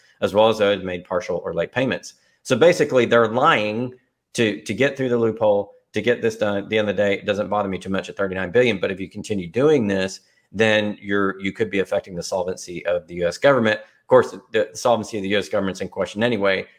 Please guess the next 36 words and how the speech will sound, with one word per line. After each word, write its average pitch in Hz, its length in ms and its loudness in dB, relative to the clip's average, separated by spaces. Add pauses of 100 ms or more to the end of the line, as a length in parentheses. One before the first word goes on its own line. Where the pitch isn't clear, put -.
given 104 160 -2
the 101 80 0
amount 92 260 -2
of 87 80 -6
debt 92 200 -4
in 87 100 -8
the 87 40 -8
system. 87 440 -8 (520)
So 90 460 0 (100)
that's 117 240 0
neither 101 220 0
here 98 160 2
nor 90 220 -2
there, 95 320 0 (140)
but 110 100 2
it's - 200 -8
definitely 110 340 0
something 95 340 -6
to 98 100 -4
look 92 220 -2
forward 104 320 0
to, 87 240 -4 (240)
to 98 100 -4
see 104 140 -4
if 95 100 -2
some 98 140 -6
of - 20 -4
these 92 160 -6
debt 92 220 -4
forgiveness 85 400 -8
programs 85 380 -8
expand 92 400 -6
and 85 100 -10
put 87 120 -4
additional 87 380 -6
pressure, 90 460 -4